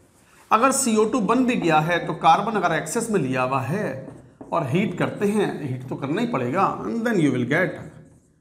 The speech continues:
carbon monoxide। अगर सीओ टू बन भी गया है, तो excess of carbon अगर ले रहे हैं, तो वो वापस से convert हो जाएगा कार्बन मोनोऑक्साइड में।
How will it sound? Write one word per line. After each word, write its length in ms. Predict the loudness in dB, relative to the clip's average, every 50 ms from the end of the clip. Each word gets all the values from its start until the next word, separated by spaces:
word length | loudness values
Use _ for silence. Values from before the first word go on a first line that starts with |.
| -20 -20 -20 -20 -20 -20 -20 -20 _ _ _ _ 0
carbon 320 | 0 2 2 0 -4 -4
monoxide। 680 | -6 -6 -8 -10 -8 -8 -8 -8 -8 -12 -16 -16 -8 -4
अगर 180 | 0 2 2
सीओ 260 | 2 4 4 4 4
टू 120 | 4 4 2
बन 220 | 2 2 4 4
भी 100 | 2 2
गया 180 | 4 4 4 4
है, 200 | 4 4 2 2
तो 120 | 2 2
excess 340 | 2 2 2 2 0 0 0
of 120 | 0 -2 -2 2 4
carbon 260 | 4 4 4 4 2
अगर 160 | 2 0 0 0
ले 180 | -2 0 0
रहे 120 | 0 0 0
हैं, 540 | -2 -4 -6 -6 -6 -10 -14 -20 -20 -20 -20 _ _ _ _ _
तो 80 | -4 -2
वो 440 | 2 4 6 6 8 6 4 4 4
वापस 320 | 4 4 4 4 0 -4 -4
से 60 | -4
convert 300 | -2 -2 -2 -2 -2 -2
हो 60 | -2
जाएगा 220 | -2 -2 -2 -2
कार्बन 380 | 0 2 2 2 4 4 4 4
मोनोऑक्साइड 720 | 4 4 4 4 4 2 2 0 0 0 0 -2 -2 -4 -2
में। 400 | 0 0 2 0 -2 -6 -10